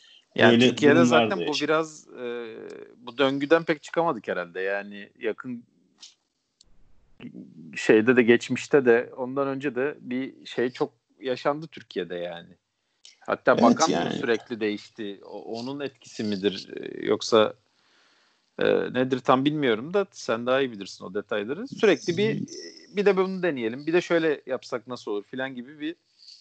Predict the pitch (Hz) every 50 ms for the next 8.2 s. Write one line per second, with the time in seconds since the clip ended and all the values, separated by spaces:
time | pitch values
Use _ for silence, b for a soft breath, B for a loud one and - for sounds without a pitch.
0 | B B 123 123 120 - 135 120 147 160 - 156 127 120 - - - 113 - _
1 | - 147 175 180 170 160 156 135 113 101 90 90 90 87 82 85 90 90 _ _
2 | B B B B B B B 113 110 117 131 151 - - - 214 240 214 147 -
3 | - - - - 165 175 175 180 170 - - - - - 175 202 214 160 120 101
4 | 107 127 131 135 135 160 165 - - 180 156 170 - 170 170 165 156 160 170 170
5 | 165 180 - - 160 160 185 180 156 143 143 - - 233 226 220 156 123 107 98
6 | 107 127 147 139 127 - 151 143 151 151 151 139 - - 156 143 147 147 151 143
7 | 131 131 - 139 143 143 147 139 139 139 - 156 147 127 98 92 92 - - -
8 | 110 113 139 202